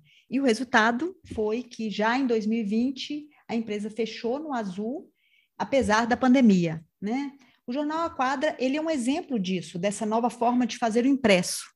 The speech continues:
né? Eu acho que a partir dessa compreensão muito clara da audiência, de apresentar pra ela exatamente essa, essa,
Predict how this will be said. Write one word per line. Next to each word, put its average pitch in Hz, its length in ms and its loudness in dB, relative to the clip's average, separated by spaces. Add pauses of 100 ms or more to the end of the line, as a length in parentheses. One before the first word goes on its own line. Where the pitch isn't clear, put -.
(160)
né? 214 160 0
Eu 233 120 4
acho 214 220 2
que 226 180 -2 (160)
a - 80 -4
partir 240 540 2
dessa 269 320 2
compreensão 254 640 2
muito 302 340 0
clara 254 520 2
da 214 140 0
audiência, 226 720 0 (360)
de 202 120 2
apresentar 262 680 2
pra 262 180 -2
ela 254 300 -2
exatamente 277 720 -4 (400)
essa, 277 460 2
essa, 233 640 2